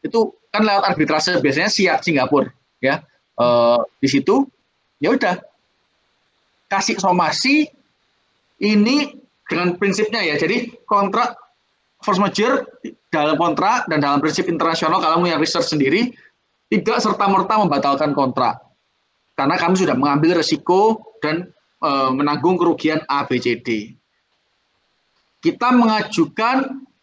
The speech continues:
apa, restrukturisasi atau apa ya, kalian maunya tuh apa gitu kan, kondisinya sekarang serba susah.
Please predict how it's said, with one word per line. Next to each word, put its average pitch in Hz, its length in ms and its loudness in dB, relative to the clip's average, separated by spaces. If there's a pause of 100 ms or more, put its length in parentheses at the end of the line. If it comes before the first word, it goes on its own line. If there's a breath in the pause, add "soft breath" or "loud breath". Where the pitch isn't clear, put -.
(120)
apa, 151 200 -4 (120)
restrukturisasi 170 800 0
atau 175 160 2
apa - 240 0
ya, 131 80 -2
kalian 160 240 0
maunya 175 320 2
tuh 208 80 2
apa 151 320 0
gitu 120 240 -2
kan, 147 240 -2
kondisinya 156 400 0
sekarang 196 160 0
serba 185 240 0
susah. 131 480 -2